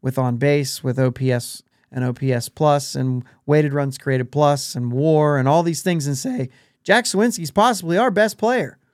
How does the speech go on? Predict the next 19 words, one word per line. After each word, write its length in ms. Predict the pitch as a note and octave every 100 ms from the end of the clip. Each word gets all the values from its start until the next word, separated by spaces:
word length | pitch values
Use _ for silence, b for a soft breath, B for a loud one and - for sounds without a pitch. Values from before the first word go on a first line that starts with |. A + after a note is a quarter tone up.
| _ _ _ _ _ _ _
But 140 | E3
then 180 | G3+ G3
you 120 | F#3
look 400 | E3+ F3 F3+ - -
at 400 | D#3 D3 C#3+ D3
the, 340 | D3 C#3+ C3 C3+
the, 460 | D3 C3+ C3 C3 _ _ _ _
the 160 | C#3
reason 480 | C3+ D#3 G3 F3+ F#3+
that 140 | E3+ D#3
the 100 | D3
criticism 640 | - E3+ D#3+ D#3+ C#3+ D3
is 120 | C3+
so 220 | - D3
loud 380 | C#3 C3+ C#3 C#3
about 240 | C3+ C3 B2+
high 180 | C3+
leverage 380 | B2+ B2+ B2 A#2
situations 760 | - A#2+ C3 E3 G#3+ D3+ C#3+